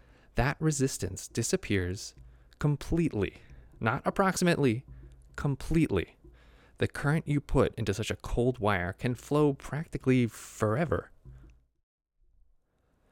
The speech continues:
This phenomena makes it practical to build an electromagnet that can hold a lot of current, and therefore generate a huge magnetic field for a long time. But we need to keep them cold. Liquid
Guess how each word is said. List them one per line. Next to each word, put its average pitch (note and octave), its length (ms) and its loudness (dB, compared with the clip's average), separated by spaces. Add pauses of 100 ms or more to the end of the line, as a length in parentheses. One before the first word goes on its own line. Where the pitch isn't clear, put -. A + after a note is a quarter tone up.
(600)
This D3+ 180 4
phenomena G2+ 500 2
makes G#2+ 280 0
it - 100 -2
practical A2+ 600 -4
to - 140 -2
build G#2 400 4
an G2+ 140 0
electromagnet F#2+ 720 0
that - 140 -4
can G2+ 100 0
hold G#2 320 0
a G#2 100 0
lot G2 600 -6 (200)
of - 140 -16
current, - 380 -2 (300)
and A#2 120 2
therefore C#3 240 6
generate G#2+ 380 2
a G#2+ 80 0
huge G2+ 640 -2
magnetic F2+ 440 -4
field F#2 360 -4 (200)
for G#2 280 4
a G#2+ 80 4
long G#2 440 0
time. F#2+ 380 -2 (1000)
But A2+ 280 4 (100)
we C3 140 6
need D#3+ 140 4
to - 40 -6
keep - 160 -2
them - 160 0
cold. G2 460 0 (720)
Liquid B2 400 4